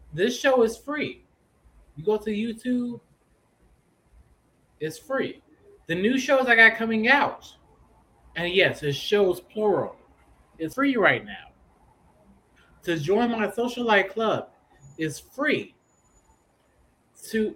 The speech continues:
the, the new chat is free. I'm literally giving you access, and behi-, I'm gonna give you behind the scenes looks to what I'm doing for free right now.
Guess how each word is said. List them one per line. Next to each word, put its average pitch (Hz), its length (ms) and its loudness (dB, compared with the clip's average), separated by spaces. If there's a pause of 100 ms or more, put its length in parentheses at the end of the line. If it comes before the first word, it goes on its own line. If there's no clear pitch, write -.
(140)
the, 175 220 -4 (300)
the 175 100 -2
new 220 220 2
chat 233 480 4
is 147 180 -8
free. 254 360 -2
I'm 185 220 2
literally 247 420 0
giving 196 400 2
you 175 320 -8
access, 160 1000 -4 (1000)
and 156 140 -2
behi-, 156 300 -6
I'm 170 240 -4
gonna 196 200 -2
give 202 200 -4
you 180 80 -12
behind 165 460 -8
the 175 40 -12
scenes 175 340 -16
looks 170 300 -8
to 143 100 -8
what 143 240 -6
I'm 139 160 -6
doing 143 260 -12 (640)
for 147 140 -6
free 160 480 -4 (400)
right 135 260 -2
now. 135 200 -8